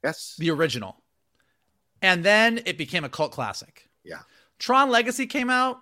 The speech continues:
Speaker 2: and aside from a rockin' soundtrack, it's not on anybody's top ten movies list.
Speaker 1: It, uh, yeah, bombed as well, yeah.
Speaker 2: There was an animated T V series that was decent, but not, like, blowing anybody's socks off. And now we're getting a third movie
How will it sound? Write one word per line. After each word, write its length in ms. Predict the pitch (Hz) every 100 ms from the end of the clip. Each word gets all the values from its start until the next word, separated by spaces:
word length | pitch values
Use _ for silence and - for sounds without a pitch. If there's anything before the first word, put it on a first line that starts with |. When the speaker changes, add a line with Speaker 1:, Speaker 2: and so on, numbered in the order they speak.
| -
Speaker 2:
and 120 | 180
aside 460 | 143 214 202 214 220
from 200 | 208 175
a 200 | 151 139
rockin' 680 | 131 117 120 185 220 233 226
soundtrack, 880 | 196 214 202 202 156 120 113 - - _ _ _ _ _ _ _ _ _ _ _ _
it's 260 | - 254 226
not 260 | 247 226
on 120 | 196 185
anybody's 520 | 180 180 160 147 131
top 360 | - 180 170 -
ten 240 | 175 156
movies 320 | 143 131 113
list. 520 | 104 98 - - - -
Speaker 1:
It, 120 | - -
uh, 140 | 87 73
yeah, 160 | 76 73
bombed 280 | 69 76 71
as 100 | 76
well, 220 | 90 104 78
yeah. 100 | 120 _ _ _ _ _ _
Speaker 2:
There 200 | 196 196
was 160 | 202 151
an 100 | 156
animated 400 | 147 160 160 147
T 100 | 165
V 120 | 156
series 460 | 185 233 226 240 190
that 100 | 175
was 140 | 139
decent, 520 | 110 160 175 233 240 233
but 180 | 147 143
not, 280 | 151 160 151
like, 340 | 143 135 -
blowing 280 | 135 143 156
anybody's 360 | 151 147 143 131
socks 320 | 254 302 -
off. 240 | 147 156 -
And 120 | 185
now 120 | 208
we're 80 | 269
getting 180 | 262 247
a 40 | 220
third 340 | 240 233 202
movie 420 | 262 269 180 185